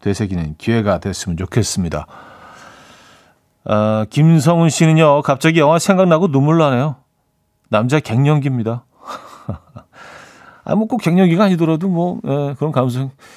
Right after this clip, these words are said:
그런 감성이실 수 있죠. 마음이 움직이실 수 있죠. 아, 이화연 씨, 티비에스 좋아했던 가수가 나오면 비디오 테이프로 녹화해서 보았던 추억이 생각나네요.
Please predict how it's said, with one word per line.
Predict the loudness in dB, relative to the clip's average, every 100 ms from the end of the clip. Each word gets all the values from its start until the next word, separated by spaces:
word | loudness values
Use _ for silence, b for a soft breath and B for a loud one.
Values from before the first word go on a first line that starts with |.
| B B B
그런 | -4
감성이실 | 0 0 0 0 0 -2 -4
수 | -6 -8
있죠. | -6 -8 -8
마음이 | -4 -2 -2 -2
움직이실 | -4 -4 -8 -10
수 | -12 -12
있죠. | -10 -14 -14 b b b b b b b b _
아, | -6 -4
이화연 | -2 0 2 0 -2
씨, | -6 -8 -8
티비에스 | -4 0 2 2
좋아했던 | 2 2 2 0
가수가 | 2 0 0 0
나오면 | 2 0 -2
비디오 | -2 0 0
테이프로 | 0 -2 -2 -2 0 0
녹화해서 | -2 -8 -4 -2 -2 -2 -4
보았던 | -2 -2 -2 -8 -10
추억이 | -8 -6 -6
생각나네요. | -6 -4 -4 -4 -6 -8 -10 -14